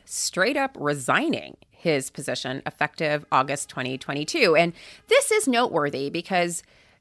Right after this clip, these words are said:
Judge Costa is extremely young. He's only forty-nine years old, and he was appointed by President Obama in twenty fourteen. And basically, he's like, uh, "Eight years around these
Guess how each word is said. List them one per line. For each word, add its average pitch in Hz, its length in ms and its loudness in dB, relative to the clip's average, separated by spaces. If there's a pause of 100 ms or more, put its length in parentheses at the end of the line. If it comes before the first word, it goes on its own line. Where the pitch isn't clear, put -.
(140)
Judge 494 220 4
Costa 330 380 4
is 247 120 -2
extremely 285 580 0
young. 175 460 -2
He's 214 420 -4
only 226 520 0
forty-nine 170 1000 -2
years 156 240 -2
old, - 360 -4
and 147 140 -4
he 170 140 -2
was 180 140 -2
appointed 185 500 -4
by 160 120 2
President 156 540 -6
Obama 143 720 0
in 143 380 -2
twenty 151 480 -6
fourteen. 170 600 -2
And 151 120 -2
basically, 220 560 -2
he's 185 220 -2
like, 175 400 4
uh, 165 340 8 (680)
"Eight 381 220 6
years 170 680 6 (260)
around 175 360 4
these 247 500 2